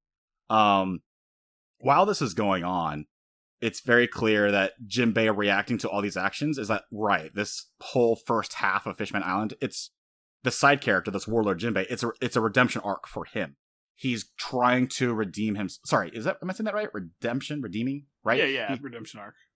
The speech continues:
Speaker 1: Yeah, he's trying to redeem him, himself, his old cynical beliefs and his responsibilities,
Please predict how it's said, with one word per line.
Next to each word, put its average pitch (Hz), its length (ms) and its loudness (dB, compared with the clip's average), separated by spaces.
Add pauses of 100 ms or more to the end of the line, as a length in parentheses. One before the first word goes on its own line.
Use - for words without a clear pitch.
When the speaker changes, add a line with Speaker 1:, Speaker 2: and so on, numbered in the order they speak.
(200)
Speaker 1:
Yeah, 156 160 2
he's 120 180 0
trying 139 140 4
to 131 60 4
redeem 131 220 2
him, 120 120 2 (120)
himself, 104 380 -4
his 104 200 -2
old 117 260 0
cynical 110 460 0
beliefs 101 640 -4
and 95 200 -4
his 92 140 -8
responsibilities, 92 800 -4